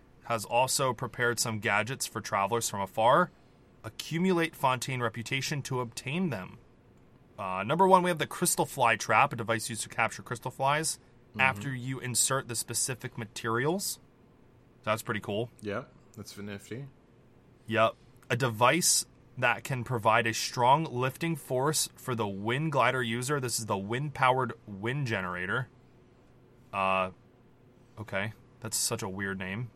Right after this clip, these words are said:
Speaker 1: but okay.
Speaker 2: Yeah.
Speaker 1: How is this any different than the fan that we have? Or I guess maybe, did, did we get the fan from a, from an event?
Speaker 2: I think so.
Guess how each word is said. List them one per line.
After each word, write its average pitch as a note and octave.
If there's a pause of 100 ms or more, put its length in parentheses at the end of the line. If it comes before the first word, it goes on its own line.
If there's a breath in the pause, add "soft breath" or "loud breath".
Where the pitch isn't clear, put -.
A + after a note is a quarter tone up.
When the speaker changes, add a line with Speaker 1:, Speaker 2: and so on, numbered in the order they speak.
Speaker 1:
but F#2+
okay. A2
Speaker 2:
Yeah. A2 (600)
Speaker 1:
How B2+
is F#3+
this F3+
any D3
different C3
than A#2
the G#2
fan F#2+ (380)
that F#2+
we G2
have? F2 (720)
Or B2
I B2+
guess C#3+
maybe, C3+ (420)
did, C#3
did C#3
we F3+
get A#3
the E4+
fan G#3
from F#3
a, A2 (260)
from B2+
an A#2
event? G2+ (1300)
Speaker 2:
I A#2+
think D#3+
so. G2+